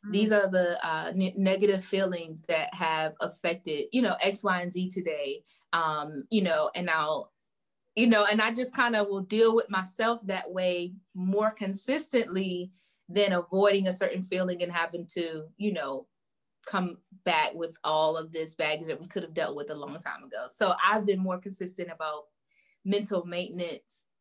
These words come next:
Speaker 2: day to day. And then honestly replacing what, if I can capture the thought, if I can put my finger on it and say, "This is what made me," you know, all these ripple effects, if I can capture it, and, uh,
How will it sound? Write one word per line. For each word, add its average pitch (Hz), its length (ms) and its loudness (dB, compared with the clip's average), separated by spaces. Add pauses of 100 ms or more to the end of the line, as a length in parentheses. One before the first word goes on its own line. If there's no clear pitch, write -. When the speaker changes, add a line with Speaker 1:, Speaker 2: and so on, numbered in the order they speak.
(120)
Speaker 2:
day 160 280 -4
to 170 180 -10
day. 160 460 -4 (220)
And 190 200 2
then 196 160 2
honestly 196 560 -2
replacing 180 1160 -4 (600)
what, 180 240 0
if 202 160 4
I 233 120 4
can 247 200 -2
capture 247 500 -2
the 320 200 -10
thought, 349 360 0 (120)
if 214 160 -4
I 262 140 4
can 311 160 -14
put 247 140 -4
my 233 160 -4 (100)
finger 262 240 -4
on 269 280 -6
it 285 200 -4 (260)
and 208 120 -4
say, 180 360 -4
"This 269 260 -2
is 330 120 -4
what 262 320 -2
made 247 300 -2
me," 247 460 -2 (220)
you 262 140 -2
know, 214 340 2 (120)
all 196 200 4
these 240 320 -2
ripple 220 280 0
effects, 262 400 -4
if 220 100 -2
I 302 100 4
can 277 180 -4
capture 226 500 -4
it, 302 280 -8 (340)
and, 202 540 2
uh, 185 240 -2